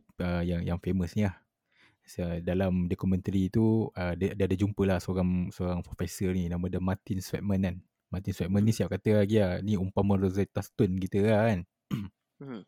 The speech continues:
Speaker 1: So, uh, mengikut Graham, eh, dia percaya lah yang P forty-three ni merujuk, uh, kepada beberapa constellation. Macam kau cakap tadi lah. Ada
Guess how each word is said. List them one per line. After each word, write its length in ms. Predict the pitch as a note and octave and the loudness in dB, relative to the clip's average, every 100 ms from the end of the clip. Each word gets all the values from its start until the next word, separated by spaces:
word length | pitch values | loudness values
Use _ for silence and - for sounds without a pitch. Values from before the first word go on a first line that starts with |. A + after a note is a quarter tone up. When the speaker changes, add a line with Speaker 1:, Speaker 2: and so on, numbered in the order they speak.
| _ _ - - - - - _ | _ _ -20 -20 -20 -20 -20 _
Speaker 1:
So, 480 | - D3 D#3 D3 - _ _ _ _ - | -4 2 2 2 -4 _ _ _ _ -4
uh, 720 | A#2 A2 G#2 G2+ F#2+ F#2 - - _ _ _ _ | 0 2 4 4 2 0 -2 -8 _ _ _ _
mengikut 400 | - G#2+ B2 - | -4 2 4 4
Graham, 380 | G#2+ G#2 A2 F2 | 4 4 2 0
eh, 180 | F#2+ F2+ | -2 -2
dia 80 | G2+ | -2
percaya 380 | - - G#2+ F#2 | -2 0 2 2
lah 160 | G2 E2+ | 2 0
yang 140 | F2 | -2
P 100 | - | -4
forty-three 560 | G2+ G2+ G2 - G#2+ G2 | -4 -2 -4 -4 0 2
ni 140 | A2 | 2
merujuk, 540 | G#2 F#2+ G2 G2 F#2+ - _ - | 2 2 0 2 0 0 _ -10
uh, 360 | F#2 F2+ F2 | -6 -4 -6
kepada 420 | - - F#2 F#2 F#2 F2+ F2+ | -8 -8 -6 -4 -2 -2 -4
beberapa 500 | - G2+ G#2 G2 - | -4 0 2 2 0
constellation. 640 | - G#2 - G2+ G2 F#2 E2 | 0 0 2 0 2 0 -2
Macam 220 | - F2+ | -6 -4
kau 120 | F#2 F#2 | -4 -6
cakap 260 | - - | -6 -8
tadi 140 | F#2 G2 | -2 -2
lah. 140 | F2 - | -2 -8
Ada 360 | - - F#2 | -12 -8 -6